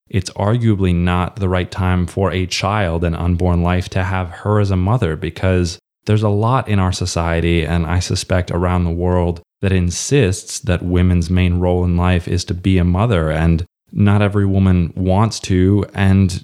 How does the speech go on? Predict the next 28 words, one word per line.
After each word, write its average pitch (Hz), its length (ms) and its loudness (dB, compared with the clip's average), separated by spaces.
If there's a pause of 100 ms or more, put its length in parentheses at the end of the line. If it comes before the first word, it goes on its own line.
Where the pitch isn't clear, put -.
(140)
in 101 120 2
the 95 80 4
same 101 300 2
way 98 120 4
that 95 140 -2
not 98 200 0
every 95 220 0
man 95 320 4
is 92 120 -2
qualified 92 500 -2
to 90 60 -2
be 90 120 0
a 87 80 -2
father, 104 540 0 (180)
women 98 420 2
of 90 120 2
various 92 460 0
lifestyles 87 800 -2
have 87 260 -2
different 90 520 0 (100)
emotional 98 500 2
attachments 104 720 2
and 82 400 0
priorities 127 880 2
and 90 160 2
values 98 520 0
and 82 160 -4
principles. 101 760 0